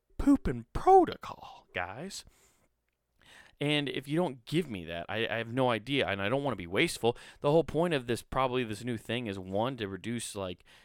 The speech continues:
uh, germ contact, and two, to not be as wasteful with those paper things. 'Cause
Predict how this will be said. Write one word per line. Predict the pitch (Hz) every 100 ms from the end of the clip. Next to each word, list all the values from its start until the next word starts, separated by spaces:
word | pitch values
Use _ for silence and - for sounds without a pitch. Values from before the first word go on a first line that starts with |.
| _
uh, | 98 82 78
germ | 80 117 139
contact, | - 90 85 98 104 -
and | 101 104 92
two, | - 160 147 143 - _ -
to | 123
not | 117 127 -
be | 135 135
as | 113
wasteful | 117 143 - 127 123
with | 127
those | 117 -
paper | 160 -
things. | 98 87 82
'Cause | 101